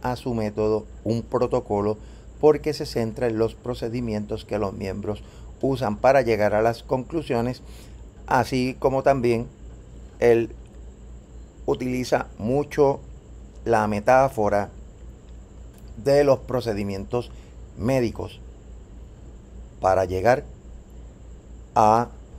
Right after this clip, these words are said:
un diagnóstico y una intervención. Primer cuadrante, según Goldman,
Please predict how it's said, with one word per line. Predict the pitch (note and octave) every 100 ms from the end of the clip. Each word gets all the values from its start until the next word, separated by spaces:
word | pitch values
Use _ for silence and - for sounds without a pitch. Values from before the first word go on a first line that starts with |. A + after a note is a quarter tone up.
| - - - - -
un | A2+ A2
diagnóstico | C3+ C3 C#3 C3 - A2+ G2+ A#2 A2+
y | G#2
una | G2+ G2
intervención. | G2+ - G2+ G2 F2 - C#2 - - - - - - - - - - - - - - - - - -
Primer | D3+ D3 E3 -
cuadrante, | E3+ C#3+ G#2+ F2+ - - - - - - - - - - - -
según | - C#3+ B2+ A#2+
Goldman, | A2 G2+ - -